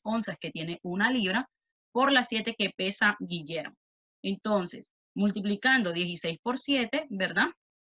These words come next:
Vamos a obtener un resultado. Y luego a ese resultado le vamos a sumar las dos onzas extras que pesó Guillermo, ¿verdad? Entonces, resolviendo, tenemos dieciséis por siete y le sumamos las dos onzas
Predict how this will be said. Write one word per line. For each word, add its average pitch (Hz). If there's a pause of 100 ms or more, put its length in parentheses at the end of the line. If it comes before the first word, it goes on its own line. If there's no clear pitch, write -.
(240)
Vamos 202
a 233
obtener 202
un 175
resultado. 190
Y 196
luego 208
a 165
ese 170
resultado 220
le 214
vamos 190
a -
sumar 202
las 180
dos 196
onzas 247
extras 214
que 185
pesó -
Guillermo, 147 (540)
¿verdad? 170
Entonces, 180
resolviendo, 240
tenemos 175
dieciséis 180
por 233
siete 269
y 220
le 202
sumamos 190
las 180
dos 180
onzas 214